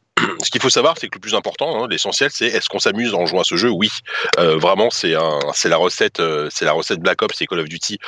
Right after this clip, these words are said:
en tout cas en multijoueur, parce qu'on précise aussi que, rappelons qu'il n'y a pas de mode solo, enfin, il n'y a pas de campagne solo à proprement parler, il y a un mode solo, euh, qui fait office de tutoriel qui n'a pas grand intérêt, euh, mais il n'y a pas de campagne solo, euh, dans, dans ce nouveau Call of Duty, c'est la première fois, je crois, que ça arrive dans Call of Duty,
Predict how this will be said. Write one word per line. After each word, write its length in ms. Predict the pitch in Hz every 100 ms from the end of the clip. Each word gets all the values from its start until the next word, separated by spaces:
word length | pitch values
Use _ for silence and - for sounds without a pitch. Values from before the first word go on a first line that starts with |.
| - -
en 100 | 90
tout 120 | 92
cas 80 | 104
en 80 | 98
multijoueur, 460 | - 98 98 117
parce 100 | -
qu'on 240 | - 82 82
précise 340 | - - -
aussi 280 | 90 - 101
que, 100 | -
rappelons 460 | - - 87 - 95
qu'il 160 | -
n'y 60 | 80
a 40 |
pas 220 | - 127
de 100 | 107
mode 160 | 87 87
solo, 260 | - 92 90 - - -
enfin, 140 | - 85
il 20 |
n'y 80 | 85
a 20 |
pas 80 | 110
de 80 |
campagne 300 | - 131 120
solo 320 | 110 110 98 104
à 60 |
proprement 360 | - 117 - 87
parler, 300 | - 90 104
il 40 |
y 60 | 85
a 60 |
un 60 | 90
mode 120 | 85
solo, 380 | - 190 180 190
euh, 520 | 78 76 76 76 78 73
qui 140 | -
fait 100 | -
office 140 | 80 -
de 100 | 85
tutoriel 380 | - 87 87
qui 100 | -
n'a 80 | 73
pas 140 | - 82
grand 200 | 82 -
intérêt, 360 | 76 87 123 - - - - -
euh, 260 | 82 82 85
mais 640 | 85 82 82 80 78 71 80
il 40 |
n'y 60 | 87
a 60 |
pas 140 | 85 127
de 80 | 113
campagne 320 | 110 117 117
solo, 400 | - 101 120 147 _
euh, 100 | 80
dans, 240 | 78 78 76
dans 80 | 78
ce 140 | -
nouveau 160 | 80 82
Call 100 | 82
of 80 |
Duty, 220 | 76 73 -
c'est 140 | -
la 60 | 71
première 420 | - 123 110 98
fois, 160 | -
je 80 | 87
crois, 140 | 82 87
que 60 |
ça 100 | -
arrive 120 | 82 76
dans 80 |
Call 140 | 73 76
of 60 |
Duty, 260 | 73 73 -